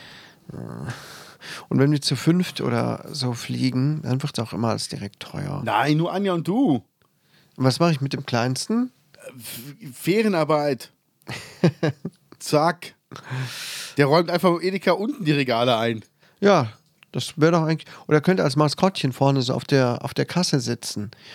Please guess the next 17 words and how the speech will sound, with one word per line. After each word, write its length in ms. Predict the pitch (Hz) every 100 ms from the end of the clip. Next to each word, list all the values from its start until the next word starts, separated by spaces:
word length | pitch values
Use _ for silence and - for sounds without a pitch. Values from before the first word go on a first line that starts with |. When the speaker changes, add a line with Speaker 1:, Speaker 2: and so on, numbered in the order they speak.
| -
Speaker 2:
Ja. 160 | 123 120
Speaker 1:
und 60 |
alle 160 | 147 147
Leute 320 | 143 185 135
begrüßen 520 | 113 - 113 110 113
und 160 | 113 113
irgendwelche 420 | 87 123 117 -
komischen 440 | - 139 127 117 110
Dinge 200 | 131 107
erzählen. 640 | 71 - - 95 95 110 _ _ _ -
Speaker 2:
Ja. 240 | 117 113 - _ _ _ _ _ -
Speaker 1:
Ja, 220 | 113 - _ _ _
das 180 | 185 170
wäre 60 | 190
eine 80 | 135
gute 240 | 180 151
Idee. 400 | 156 156 185 120